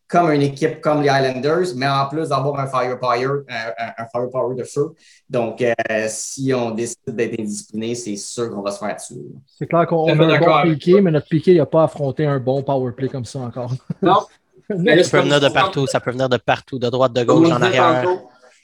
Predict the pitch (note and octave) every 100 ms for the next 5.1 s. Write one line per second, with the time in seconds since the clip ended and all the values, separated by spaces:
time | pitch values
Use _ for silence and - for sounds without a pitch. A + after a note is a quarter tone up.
0 | _ - D3 D#3+ D#3 E3+ E3+ D#3+ F3+ F3
1 | D3+ D#3 E3 E3+ F3 D#3 D3+ D#3+ E3 C#3+
2 | C#3+ C#3 C#3+ C#3 C#3 C3+ C3+ - A#2 -
3 | - E3 E3 - B4+ - - B4+ A#4+ C5
4 | C5 B4+ - - - - G3 - B2 -